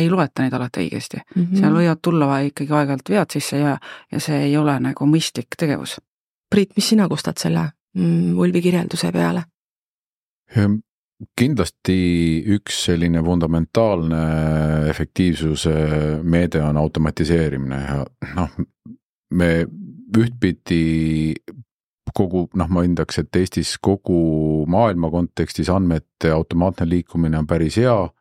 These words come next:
Speaker 3: aga loomulikult, äh, kui me vaatame niimoodi Eestit ja mõtleme, kui palju tehakse käsitööd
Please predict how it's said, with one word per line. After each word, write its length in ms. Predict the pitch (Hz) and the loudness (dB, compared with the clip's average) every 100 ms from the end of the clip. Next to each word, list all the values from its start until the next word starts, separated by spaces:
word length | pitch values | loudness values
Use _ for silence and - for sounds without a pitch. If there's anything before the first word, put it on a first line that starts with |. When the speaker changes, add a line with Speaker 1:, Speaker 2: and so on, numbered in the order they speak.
| _ _ _ - | _ _ _ -2
Speaker 3:
aga 160 | 85 | 2
loomulikult, 840 | 98 101 92 95 - 80 - _ - | 4 4 2 0 -2 -4 -6 _ 0
äh, 260 | 82 80 76 | 2 0 0
kui 160 | 87 82 | 0 2
me 320 | 82 80 78 | 2 0 2
vaatame 600 | 92 92 - 80 80 78 | 2 0 -2 0 2 2
niimoodi 500 | 78 82 82 76 87 | 2 2 0 2 2
Eestit 460 | 143 - 80 - - _ _ _ _ | 0 -2 -6 -8 -20 _ _ _ _
ja 60 | 87 | -2
mõtleme, 300 | 87 90 82 | 0 0 0
kui 200 | - 120 | 0 0
palju 800 | - 98 117 135 95 82 80 78 73 _ _ _ _ _ _ | 0 0 2 0 0 2 2 0 -4 _ _ _ _ _ _
tehakse 720 | - 104 95 - - 82 80 73 | 0 0 -2 -6 -4 -2 -2 -2
käsitööd 1080 | 87 113 - 87 73 - 151 147 92 - | -2 -2 0 -2 0 0 0 0 -2 -4